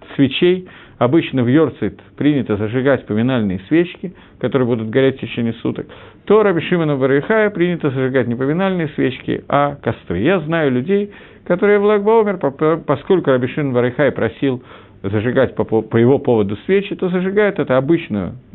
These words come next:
нер Йорцит и считают, что они выполнили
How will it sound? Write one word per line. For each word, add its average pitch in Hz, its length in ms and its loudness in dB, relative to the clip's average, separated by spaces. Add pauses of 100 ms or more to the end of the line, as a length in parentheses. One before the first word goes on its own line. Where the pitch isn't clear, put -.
(140)
нер 123 260 2
Йорцит 165 560 -2 (340)
и 127 80 -4
считают, 170 420 -2
что - 140 0
они 120 120 2
выполнили 107 420 0